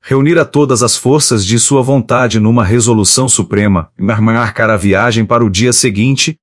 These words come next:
sem atender aos pedidos de Felisberto e de Clarinha que o queriam deter,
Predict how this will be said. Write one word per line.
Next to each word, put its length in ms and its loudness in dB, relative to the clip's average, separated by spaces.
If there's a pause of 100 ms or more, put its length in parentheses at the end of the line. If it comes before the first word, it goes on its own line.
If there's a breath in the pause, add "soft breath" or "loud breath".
(440)
sem 320 0
atender 400 2
aos 160 0
pedidos 560 0
de 120 -2
Felisberto 760 -2
e 120 -2
de 120 -2
Clarinha 560 0
que 100 -4
o 60 -2
queriam 320 2
deter, 420 -2